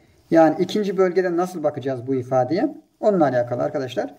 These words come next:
burada mevcut. Şimdi devam edelim. Hangi açının, e, tanjantı bir bölü kök üç, kök üç bölü üçtür arkadaşlar? Otuz derecenin. Ve buradan da arkadaşlar sinüs otuzun da bu ifadede sinüs otuzun da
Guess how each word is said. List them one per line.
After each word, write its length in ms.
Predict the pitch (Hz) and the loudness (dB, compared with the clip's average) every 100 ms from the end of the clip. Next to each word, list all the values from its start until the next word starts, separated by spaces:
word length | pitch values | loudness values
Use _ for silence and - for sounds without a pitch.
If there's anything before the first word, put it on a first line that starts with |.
| _ _ _ - | _ _ _ -4
burada 260 | 175 139 | 0 2
mevcut. 300 | 208 156 - | 2 2 0
Şimdi 200 | - 320 | -4 -2
devam 240 | 294 277 180 | 0 0 -2
edelim. 260 | 131 339 - _ _ _ _ _ _ _ _ _ _ - - - _ _ | -4 -8 -12 _ _ _ _ _ _ _ _ _ _ -20 -20 -20 _ _
Hangi 400 | - 208 285 302 | 2 6 6 4
açının, 460 | 262 - 240 220 196 | 2 0 -2 -2 -2
e, 440 | 185 180 175 180 180 | -2 0 -2 -4 0
tanjantı 800 | 185 190 185 185 180 180 175 175 | 0 2 2 2 0 0 -2 0
bir 180 | 185 175 | -2 0
bölü 160 | 175 | -2
kök 180 | 160 156 | -2 -4
üç, 120 | 147 | -4
kök 180 | - 151 | -6 -4
üç 160 | 180 - | -4 -4
bölü 140 | 151 | -4
üçtür 200 | 147 - | -4 0
arkadaşlar? 500 | 147 139 151 147 247 - | -2 0 -4 -4 -6 -6
Otuz 320 | 185 220 233 | -6 -4 -2
derecenin. 680 | 175 135 127 143 233 - _ _ _ _ _ _ - | -2 -2 -4 -4 -6 -10 _ _ _ _ _ _ -4
Ve 200 | 165 156 | -4 -4
buradan 320 | 208 262 277 | -4 -2 0
da 60 | 226 | 2
arkadaşlar 340 | 208 226 214 | 2 0 -2
sinüs 300 | 202 208 233 | -4 -6 -6
otuzun 380 | 220 214 214 220 | -6 -6 -6 0
da 180 | 202 151 | 0 0
bu 100 | 202 | -4
ifadede 800 | 233 214 208 208 202 208 208 180 | -6 -4 0 0 2 0 0 -2
sinüs 320 | - 185 190 | -4 -10 -6
otuzun 340 | 190 190 196 185 | -8 -6 -2 2
da 280 | 151 - | 0 -2